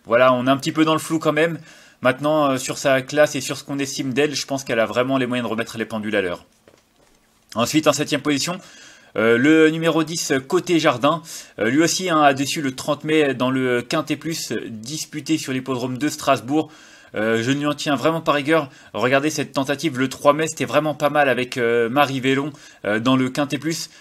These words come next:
Il y a marqué, euh, non placé, mais, euh, il me semble qu'il terminait, euh, sixième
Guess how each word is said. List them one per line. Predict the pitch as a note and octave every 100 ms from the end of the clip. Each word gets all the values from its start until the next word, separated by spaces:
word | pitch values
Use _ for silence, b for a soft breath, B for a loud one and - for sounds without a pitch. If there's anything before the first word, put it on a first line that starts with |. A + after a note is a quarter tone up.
| B
Il |
y | A#2
a |
marqué, | C3 C3+ D#3
euh, | D3
non | C#3+ E3
placé, | D#3+ E3 - E3 F3+ B B -
mais, | A#2 C3+
euh, | B2+ B2+
il | C#3
me | D3
semble | C#3 E3
qu'il | - C#3 B2+ - B2 - B2 B2 G#2+
terminait, | D3 C#3+ D3+ D3
euh, | B2+
sixième | B2+ - D#3 A#2+ D#3 D3+